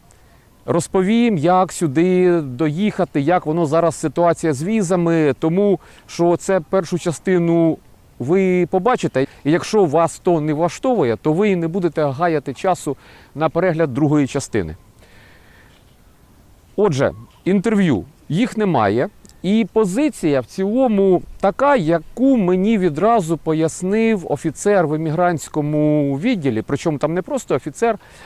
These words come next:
а от саме дядько, який там такий великий пан начальник тої всієї контори. То він сказав: каже: «Ти ж розумієш,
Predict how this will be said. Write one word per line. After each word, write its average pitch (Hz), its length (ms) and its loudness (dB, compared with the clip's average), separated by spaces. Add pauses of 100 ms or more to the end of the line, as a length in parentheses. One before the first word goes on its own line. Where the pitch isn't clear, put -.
(100)
а 139 120 0
от 147 120 0
саме 170 280 0
дядько, 147 760 2
який 143 360 0
там 139 520 0 (220)
такий 110 400 -2 (140)
великий 135 600 0 (140)
пан 135 400 -2
начальник 123 540 -2 (460)
тої 139 180 0
всієї 131 280 0
контори. 156 500 0 (600)
То 170 280 2
він 202 140 0
сказав: 175 300 0
каже: 139 160 -4
«Ти 208 120 -2
ж 196 100 -2
розумієш, 233 600 0